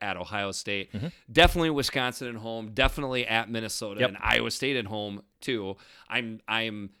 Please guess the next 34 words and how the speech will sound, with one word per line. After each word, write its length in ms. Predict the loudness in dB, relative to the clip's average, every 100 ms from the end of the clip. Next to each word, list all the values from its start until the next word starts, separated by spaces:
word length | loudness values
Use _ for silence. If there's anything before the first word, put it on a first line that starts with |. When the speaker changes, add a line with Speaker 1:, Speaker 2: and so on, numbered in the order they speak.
| -4
Speaker 1:
not 240 | 0 0 -2
glossing 560 | 0 2 2 -4 -2
that 160 | -2 -2
over 220 | -2 -4
and 60 | -4
just 200 | -6 -6
saying 240 | -6 -6
it's 160 | -8 -10
a 40 |
win, 280 | -8 -6 -6
but 180 | -8 -6
you 60 |
would 160 | -6 -6
have 300 | -4 -4 -2
to 100 | -6
expect 540 | -6 -4 -4 -4 _
to 180 | -8 -8
beat 260 | -6 -6 -4
Iowa 260 | -4 -4 -6
State 220 | -4 -4
at 80 | -4
home 180 | -4 -4
if 140 | -4
you're 80 | -6
going 100 | -8
to 60 |
get 220 | -4 -4 -4
to 60 |
ten 280 | -4 -4 -2
wins. 160 | 0 4
Speaker 2:
You're 100 | 4
gonna 100 | 4
have 120 | 0
to. 120 | -4